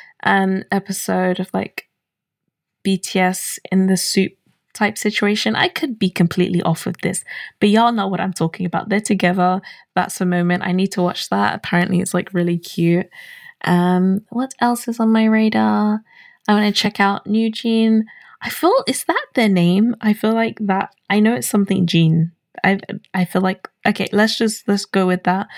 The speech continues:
I need to check them out a bit more. And super random, but I feel like I need to go out and have Korean food. I haven't had Korean food in ages. Well, what feels like ages, and I'm just really craving tteokbokki and, like,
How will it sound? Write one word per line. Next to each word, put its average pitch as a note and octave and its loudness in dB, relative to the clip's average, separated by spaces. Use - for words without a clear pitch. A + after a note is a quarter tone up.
I G#3 -2
need G#3+ 4
to A3 -2
check - -6
them F#3 2
out F3+ -4
a F3+ -4
bit F3+ -2
more. F3 0
And G#3 2
super C4 0
random, A3 2
but G3+ -2
I G3+ 0
feel G3 -4
like G3 -2
I G3 2
need F#3+ 0
to G3 -4
go F#3+ -2
out F#3 0
and F#3 -2
have F#3 -4
Korean F3+ 0
food. F#3 -2
I F3+ 0
haven't F#3 0
had F#3 -2
Korean F3 -2
food E3+ -2
in F3 0
ages. F3 0
Well, A3+ 4
what - -6
feels G3 -2
like F#3+ -4
ages, F3 -2
and F3 -2
I'm F3 0
just F3+ -2
really F3+ 0
craving F3+ 2
tteokbokki E3+ -2
and, E3+ 0
like, - -2